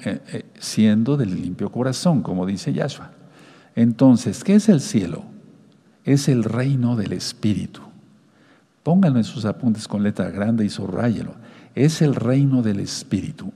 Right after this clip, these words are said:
A ver, explico. ¿Qué tiene que reinar en mí? ¿O quién más bien tiene que reinar en mí? Yahshua HaMashiach. Elohim mismo. Elohim mismo es espíritu. El Ruach HaKodesh de Yahweh.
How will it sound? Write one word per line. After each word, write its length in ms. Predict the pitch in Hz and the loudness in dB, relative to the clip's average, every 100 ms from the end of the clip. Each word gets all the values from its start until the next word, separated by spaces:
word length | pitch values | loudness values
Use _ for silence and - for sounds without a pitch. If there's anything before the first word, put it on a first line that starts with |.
| - | -2
A 100 | 107 | -2
ver, 240 | 87 - - - - | -2 -6 -14 -20 -12
explico. 560 | 98 - - 104 - - - - - - _ _ | -10 -6 0 0 -2 -14 -18 -20 -20 -20 _ _
¿Qué 160 | - 202 | 4 4
tiene 320 | 208 202 196 | 6 6 6
que 140 | 165 | 4
reinar 440 | 139 117 117 127 127 | 2 4 6 6 4
en 200 | 107 107 | 4 6
mí? 240 | 113 - - - - - - _ _ - - | 4 2 -10 -20 -20 -20 -20 _ _ -20 -6
¿O 100 | 110 | -6
quién 260 | - 170 165 | 2 4 4
más 200 | 147 117 | 4 4
bien 180 | 107 | 2
tiene 240 | - 165 175 | 2 0 0
que 100 | 147 | 0
reinar 380 | 120 113 117 113 | 2 2 2 2
en 160 | 101 | 2
mí? 220 | 98 78 - - - | 2 0 -6 -20 -6
Yahshua 360 | 139 175 170 147 | 2 2 2 0
HaMashiach. 720 | 110 90 - - - - - - _ _ _ _ _ _ _ _ _ _ - _ - - | 0 0 -2 -8 -10 -16 -20 -20 _ _ _ _ _ _ _ _ _ _ -20 _ -20 -2
Elohim 500 | 110 127 - 175 160 | 2 4 6 6 6
mismo. 400 | 151 110 - - - - - - - - _ | 6 2 0 -10 -12 -20 -20 -20 -20 -20 _
Elohim 360 | - 107 143 170 | -2 2 4 4
mismo 340 | 156 151 139 | 4 2 2
es 160 | 151 - | 0 0
espíritu. 580 | 95 - 175 151 - - - - - - _ _ _ - | -4 0 2 2 0 -10 -14 -20 -20 -20 _ _ _ -6
El 100 | 92 | -2
Ruach 220 | 98 120 | 2 2
HaKodesh 680 | 139 143 175 170 - - - | 2 2 2 2 0 -8 -6
de 100 | 117 | -2
Yahweh. 420 | 95 90 87 - | -2 -4 -8 -12